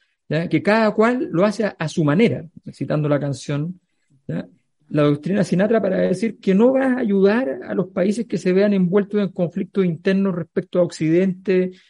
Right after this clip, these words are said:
versus la Unión Soviética, que no, no, ya no se van a meter en eso. Y claro, se entendía porque un mes después se cae todo el, el tinglado en noviembre y se, y se acaba, eh,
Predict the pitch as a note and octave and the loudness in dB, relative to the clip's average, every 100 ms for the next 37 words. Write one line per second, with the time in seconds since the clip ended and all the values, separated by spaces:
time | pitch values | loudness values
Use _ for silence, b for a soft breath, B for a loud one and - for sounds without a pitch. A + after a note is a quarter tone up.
0 | b - E3+ E3 F3 D#3+ E3 E3+ E3+ G3+ | b -2 0 0 0 0 0 -2 -2 -2
1 | C#4 G#3+ E3 D#3 E3+ F3+ F#3 F#3 F3+ F3 | -2 -2 -2 -2 -2 -2 -4 -6 -4 -2
2 | F3 A3 A3 A3 G3+ F#3+ A3+ B3 - - | 2 2 2 0 0 0 -2 -4 -6 -8
3 | - _ _ _ - D#3+ C#4+ C#4+ D4 - | -14 _ _ _ -8 0 2 2 0 0
4 | - - D3+ C3+ D#3 E3 F#3 - D#3 E3 | -2 -6 -4 0 4 4 4 0 0 0
5 | D#3+ D#3+ - D3+ G#3+ - _ _ _ _ | 0 -4 0 0 0 -8 _ _ _ _
6 | - C3 B2 A2+ B2 C#3+ C3+ C#3 C#3 C3+ | -4 0 0 -2 -2 0 2 0 -2 -6
7 | C#3+ C3 - D#3 E3+ F#3 F3+ G#3 A3 G#3+ | -8 -8 -4 -2 0 0 0 0 2 2
8 | G#3+ A#3 A#3 G#3 - D3 - - B2+ E3+ | 2 0 -2 -4 -4 -6 -4 -4 -2 -2
9 | E3 E3 F3+ - C4 E3 D3+ - - | 0 0 -2 -6 -8 -6 -6 -6 -10